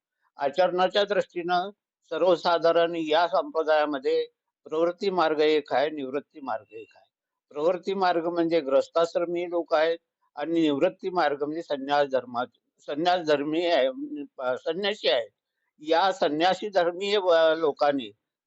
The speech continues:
सर्वसाधारण भौतिक सुखाचा त्याग करून परमार्थिक सौख्यामध्ये, परमार्थिक, अ, साधना करून ईश्वराची साध्य प्राप्त करून घेणं हा महत्वाचा भाग आहे. आणि त्या दृष्टीनं या गावामध्ये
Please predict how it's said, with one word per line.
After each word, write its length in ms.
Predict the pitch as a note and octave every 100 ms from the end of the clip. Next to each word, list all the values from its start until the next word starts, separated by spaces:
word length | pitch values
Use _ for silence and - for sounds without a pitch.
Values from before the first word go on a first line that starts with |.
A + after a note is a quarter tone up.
| -
सर्वसाधारण 880 | D#3 G3 F3+ F3 D#3 D#3 D3+ E3+ D3+
भौतिक 380 | C3+ C3 - G#3+
सुखाचा 500 | - F3 E3 D#3+ D#3+
त्याग 280 | D3+ - C#3+
करून 420 | C3+ C#3+ A#2+ G#2+ G2+ _ _ _
परमार्थिक 680 | D3 D3+ E3 F#3 F#3+ A3+ G#3+
सौख्यामध्ये, 920 | - F3+ D3 F3 D#3+ D#3 D3 C#3 C3
परमार्थिक, 800 | B2+ D3+ D3 E3+ G#3 G3+ A3 G#3+
अ, 160 | F#3+ D#3+ - _ _ -
साधना 400 | D3+ D3+ F3 G#3
करून 420 | G#3 D#3+ C3 B2 _ _ _
ईश्वराची 840 | C#3+ D3 F#3+ G#3+ G#3+ G#3+ G3+ G3 - _ _ _
साध्य 400 | - F#3 F#3+ A#3
प्राप्त 400 | - E3+ - E3+ F3+
करून 240 | D#3+ D3+
घेणं 300 | B2+ C3+ E3 - _ _ E3
हा 240 | C#3+ F#3
महत्वाचा 580 | D#3+ C#3 - C3+ C3 D3
भाग 320 | A#2+ A#2+ C3
आहे. 280 | B2 G#2 G2+ _ _ _ C#3+
आणि 220 | D#3 F3
त्या 220 | F3 F3+
दृष्टीनं 540 | G3 F#3 - E3+ F3
या 220 | F3 F3 E3
गावामध्ये 760 | D3+ C#3 D3+ D#3+ D#3+ C#3 A2